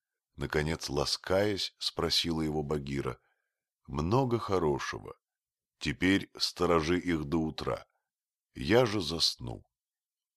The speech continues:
Маугли убежал в джунгли, как мертвый упал на камень, заснул и проспал целый день и целую ночь. Когда он открыл глаза, подле него стояла Багира,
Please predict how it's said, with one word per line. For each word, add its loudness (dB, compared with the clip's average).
Маугли 6
убежал 2
в -8
джунгли, -2
как -4
мертвый -2
упал 0
на -8
камень, -4
заснул 0
и -4
проспал 2
целый 2
день -2
и -4
целую -2
ночь. -10
Когда 2
он 0
открыл -4
глаза, 0
подле -2
него -2
стояла -2
Багира, -8